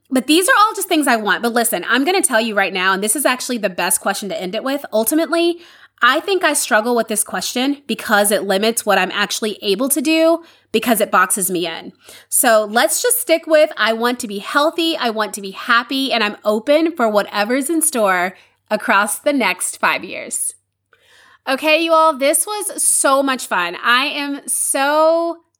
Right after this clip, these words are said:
just incredibly thankful for you all for asking me questions, being invested in what I'm doing, supporting my podcast, for showing up every single Monday to hear new episodes. I am incredibly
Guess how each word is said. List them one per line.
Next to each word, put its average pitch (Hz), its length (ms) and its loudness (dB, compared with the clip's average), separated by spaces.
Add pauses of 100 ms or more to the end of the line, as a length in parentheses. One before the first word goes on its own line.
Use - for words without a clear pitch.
just - 380 -2 (260)
incredibly 262 760 0
thankful 240 560 0
for 226 120 -8
you 226 300 -4
all 202 440 2 (480)
for 240 320 -2
asking 330 500 0
me 359 120 -2
questions, 294 760 -2
being 277 280 0
invested 311 640 0
in 269 120 -2
what 233 160 0
I'm 262 240 0
doing, 233 460 -2
supporting 247 760 -2
my 226 140 -2
podcast, 214 1000 -2 (360)
for 214 560 4
showing 339 600 2
up 240 380 2
every 240 260 0
single 247 300 0
Monday 196 540 0
to 208 120 -10
hear 202 360 -4
new 98 440 -4
episodes. 202 760 -2
I 208 180 2
am 269 140 0
incredibly 220 1000 -2